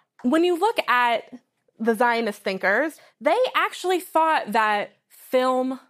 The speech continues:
that radio had potential for state building, that you could use basically as propaganda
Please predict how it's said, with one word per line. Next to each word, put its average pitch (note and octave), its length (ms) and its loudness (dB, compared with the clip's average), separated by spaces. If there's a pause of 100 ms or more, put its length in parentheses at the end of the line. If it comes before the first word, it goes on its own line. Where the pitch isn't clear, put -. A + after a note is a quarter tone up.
(680)
that G3 240 0
radio A#3 800 0
had E4+ 320 -2
potential B3+ 840 0 (160)
for A#3 140 0
state A#3 380 -2
building, - 440 -6 (260)
that B3+ 140 2
you C#4 60 -4
could F4+ 220 0
use B4 420 0 (380)
basically G#4+ 420 2
as E4+ 140 -2
propaganda A3 840 0